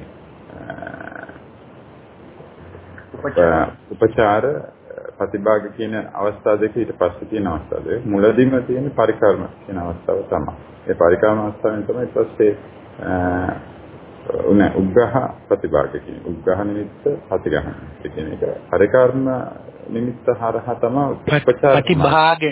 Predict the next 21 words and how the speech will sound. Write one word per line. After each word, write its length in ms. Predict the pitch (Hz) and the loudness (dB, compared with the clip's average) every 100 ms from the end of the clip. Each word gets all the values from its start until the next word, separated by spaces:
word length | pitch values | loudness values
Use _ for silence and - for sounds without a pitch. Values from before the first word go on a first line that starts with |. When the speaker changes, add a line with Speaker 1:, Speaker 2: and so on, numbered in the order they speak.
| - | -6
Speaker 2:
ප්‍රතිභාග 640 | - 156 160 139 151 147 147 139 | -6 -6 -6 -2 0 0 0 -6
නිමිත්ත. 360 | 135 127 123 _ - | -8 -12 -16 _ -20
Speaker 1:
ඔව්, 180 | 98 87 | -10 -6
ප්‍රතිභාග 540 | - - 82 80 85 76 | -6 -6 -4 -2 0 -2
නිමිත්ත. 400 | 69 69 69 - 170 - - | -6 -10 -12 -6 -6 -8 -6
ඒක 200 | 95 95 92 - - 80 | -2 4 4 2 -8 -8
දෙ-, 340 | 82 87 - | 0 0 0
දෙවෙනි 300 | 80 92 92 | 0 2 4
එක 100 | 87 | 2
උග්‍රහ 280 | 82 76 82 | 0 0 2
නිමිත්ත, 300 | 98 104 104 143 143 | 2 0 0 2 2
තුන්වෙනි 320 | 104 95 95 | 0 -6 -4
එක 120 | 104 | -4
ප්‍රතිභාග 520 | - 95 85 82 71 | -4 -4 2 2 2
නිමිත්ත, 420 | 71 69 71 73 - - - - - - | 0 -6 -10 -6 -4 -4 -10 -20 -20 -16
අ, 120 | 98 98 - - - - | -10 -8 -8 -8 -14 -2
කියන 220 | 92 92 | 2 2
එක 140 | 85 85 - - - - 50 - | 4 2 0 -8 -18 -14 -12 -6
ඇති 280 | - - | -4 -2
වෙන්නේ. 460 | 50 50 107 147 - | -2 -2 0 2 4
ඒ 160 | 98 | 2